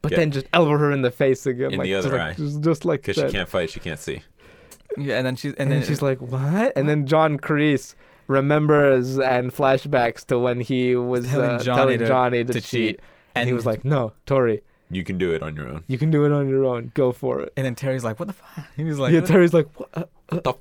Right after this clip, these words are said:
Speaker 2: fuck, man?
Speaker 1: what?"
Speaker 3: What? 'Cause he was remembering that, yeah, that, that the cheating and it did not end up working. It
Speaker 1: Yeah.
Speaker 3: ended up, like, backfiring.
Speaker 2: Mm-hmm.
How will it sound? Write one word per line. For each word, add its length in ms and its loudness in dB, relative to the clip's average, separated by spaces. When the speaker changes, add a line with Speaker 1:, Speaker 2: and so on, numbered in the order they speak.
Speaker 2:
fuck, 260 2
man? 280 -4
Speaker 1:
what?" 280 -4
Speaker 3:
What? 240 -4
'Cause 120 -2
he 80 2
was 100 0
remembering 560 2
that, 220 2
yeah, 140 2
that, 180 -4
that 160 0
the 80 0
cheating 560 -4
and 220 -2
it 220 -6
did 180 -2
not 320 -2
end 180 -4
up 160 -4
working. 240 0
It 60 -2
Speaker 1:
Yeah. 60 -2
Speaker 3:
ended 220 -2
up, 100 -4
like, 180 -6
backfiring. 640 -6
Speaker 2:
Mm-hmm. 120 -12